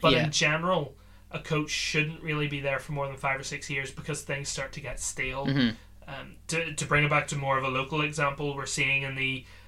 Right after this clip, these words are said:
Speaker 1: Elite League, the Cardiff Devils have been so good for the past few years, but this season they're showing signs
Speaker 2: Slowing
Speaker 1: of,
Speaker 2: down a bit, yeah.
Speaker 1: yeah, of trouble, and that's, their coach has been there for a few years, and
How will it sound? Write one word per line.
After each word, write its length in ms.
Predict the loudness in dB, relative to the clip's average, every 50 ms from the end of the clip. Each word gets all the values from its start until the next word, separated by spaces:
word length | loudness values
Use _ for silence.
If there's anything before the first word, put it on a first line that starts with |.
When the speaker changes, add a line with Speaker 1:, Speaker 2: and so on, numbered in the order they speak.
| -6 -4
Speaker 1:
Elite 300 | -2 0 0 -2 -2 -4
League, 280 | -2 0 0 0 -2 -4
the 60 | -8
Cardiff 380 | -4 -2 0 0 0 -4 -4 -2
Devils 380 | -2 -2 0 -2 -2 -4 -4
have 80 | -6 -8
been 100 | -6 -6
so 180 | -4 -2 -2
good 240 | -2 -2 -4 -4 -4
for 120 | -4 -6 -8
the 60 | -4
past 280 | -2 0 0 0 -2 -4
few 140 | -6 -6 -6
years, 460 | -4 -4 -2 0 2 2 2 0 -2
but 240 | -4 -10 -10 -4 -4
this 180 | -4 -2 0
season 460 | 0 0 0 0 0 -2 -2 -2 -4 -6 -12 -18 -20 -20 -20 -20 -18 -16 -16 -12 -4
they're 160 | -2 0 0 0
showing 540 | 0 2 2 4 4 2 2 2 0 -2
signs 400 | -4 -4 -2 0 0 2 4 4
Speaker 2:
Slowing 280 | 6 6 8 8 8 6
Speaker 1:
of, 40 | 6
Speaker 2:
down 180 | 6 4 4 4
a 40 | 4
bit, 180 | 4 2 4
yeah. 140 | 4 4 4
Speaker 1:
yeah, 200 | 6 6 6 6
of 340 | 4 4 2 -2 -2 -4 -6
trouble, 380 | -8 -4 0 2 2 4 4 2
and 120 | 2 2
that's, 240 | 2 0 0 -4 -6 -10 -16 -20 -8 -2
their 140 | -2 -2 0
coach 260 | 0 -2 -2 -2 -2
has 100 | -4 -4
been 240 | 0 0 0 2 2
there 180 | 2 2 2 2
for 140 | 0 -2
a 40 | -4
few 220 | -4 0 2 4 4
years, 560 | 4 4 4 4 6 6 6 4 4 2 0
and 320 | -2 -2 -4 -4 -6 -6